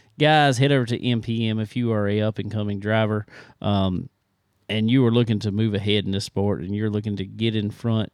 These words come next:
or, or get with the, some of the best marketing i-, in the sport.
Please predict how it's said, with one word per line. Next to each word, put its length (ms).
or, 300
or 40
get 260
with 160
the, 160
some 180
of 60
the 60
best 280
marketing 580
i-, 160
in 200
the 80
sport. 420